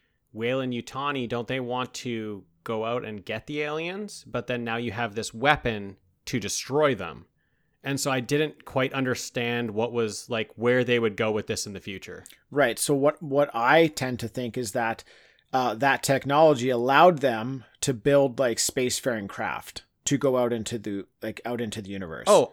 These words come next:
Speaker 1: I like that a
Speaker 2: Right.
Speaker 1: lot. I love that. Like,
Speaker 2: That, that's
Speaker 1: like
Speaker 2: the
Speaker 1: you
Speaker 2: take,
Speaker 1: said
Speaker 2: that's
Speaker 1: with
Speaker 2: what I, that's my
Speaker 1: Terminator
Speaker 2: take.
Speaker 1: two.
Speaker 2: That's my
Speaker 1: Yeah.
Speaker 2: take.
Speaker 1: Okay. That, like, if, then I like it. It's like, okay, now we have this piece. Right. We, we weren't be, able to do space travel. Um, but now we have this piece of technology, and we can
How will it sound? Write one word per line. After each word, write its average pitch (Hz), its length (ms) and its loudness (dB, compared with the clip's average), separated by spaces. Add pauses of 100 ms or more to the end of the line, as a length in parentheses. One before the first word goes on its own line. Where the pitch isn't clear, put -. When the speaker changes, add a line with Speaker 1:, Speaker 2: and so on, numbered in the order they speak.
(100)
Speaker 1:
I 165 140 4
like 170 320 4
that 156 240 6
a 135 40 4
Speaker 2:
Right. 110 140 0
Speaker 1:
lot. 117 360 2
I 131 120 0
love 139 340 6
that. 104 360 -6
Like, 127 240 0 (240)
Speaker 2:
That, 170 160 6
that's - 40 6
Speaker 1:
like 190 180 10
Speaker 2:
the 185 100 0
Speaker 1:
you 135 60 0
Speaker 2:
take, 156 140 8
Speaker 1:
said 143 120 6
Speaker 2:
that's 156 160 8
Speaker 1:
with - 20 -2
Speaker 2:
what 143 80 6
I, 123 40 6
that's 156 120 4
my 151 100 4
Speaker 1:
Terminator 135 180 6
Speaker 2:
take. - 120 -4
Speaker 1:
two. 156 200 2
Speaker 2:
That's 147 120 6
my 117 120 4
Speaker 1:
Yeah. 113 60 0
Speaker 2:
take. 131 120 0
Speaker 1:
Okay. 165 300 2
That, 120 340 -2
like, 143 220 2
if, 143 160 -2 (140)
then 143 340 4
I 120 140 2
like 131 280 0
it. - 140 -12
It's 123 160 -6
like, 139 120 0
okay, 139 220 -2
now 143 160 0
we 156 80 -2
have 143 160 -2
this 135 180 -4
piece. - 380 -10 (260)
Right. 147 300 2
We, 139 160 -2
we 143 160 0
weren't 135 400 0
be, 131 120 -6 (100)
able 139 320 2
to 135 120 -8
do 120 300 -4
space 131 380 -4
travel. 104 600 -6 (380)
Um, 131 160 0
but 135 120 0
now 139 100 2
we 143 80 4
have 139 100 4
this 127 140 -2
piece - 320 -8
of 131 100 -4
technology, 120 920 -2 (240)
and 127 240 -2
we 127 140 0
can 117 380 -4